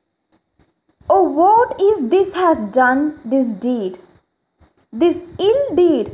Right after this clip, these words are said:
done to me, to send me out this time of the year to sail upon the sea?" ഈ ഒരു ടൈമിൽ,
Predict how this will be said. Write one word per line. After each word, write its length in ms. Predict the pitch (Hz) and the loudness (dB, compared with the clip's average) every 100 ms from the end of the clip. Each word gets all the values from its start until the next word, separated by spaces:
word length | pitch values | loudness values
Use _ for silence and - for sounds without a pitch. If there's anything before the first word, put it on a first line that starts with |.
| - 196 208 | -14 -2 0
done 200 | 240 269 | 2 0
to 60 | 359 320 | -2 0
me, 140 | 302 254 220 220 - - _ - | -2 -4 -8 -12 -20 -20 _ -8
to 80 | 294 - | -8 -2
send 200 | 392 403 415 | 0 0 -2
me 60 | 415 381 | 0 2
out 140 | 349 262 302 | 2 0 -4
this 140 | 311 - 302 | -6 -2 0
time 240 | 254 262 254 | 0 0 -2
of 80 | 254 220 | -2 -8
the 100 | 196 202 | -4 -2
year 160 | 185 202 - | 0 -2 -8
to 60 | 220 - | -14 -4
sail 260 | 277 269 269 202 | 0 0 0 -2
upon 240 | 214 185 190 185 | -2 -4 -6 -14
the 80 | - | -16
sea?" 160 | - - _ _ _ _ _ _ _ - - _ _ _ - _ _ _ _ _ _ _ 294 | -18 -20 _ _ _ _ _ _ _ -20 -20 _ _ _ -20 _ _ _ _ _ _ _ -6
ഈ 20 | 392 440 | -2 -2
ഒരു 140 | 415 415 | -2 0
ടൈമിൽ, 420 | 302 262 285 277 | 0 0 0 0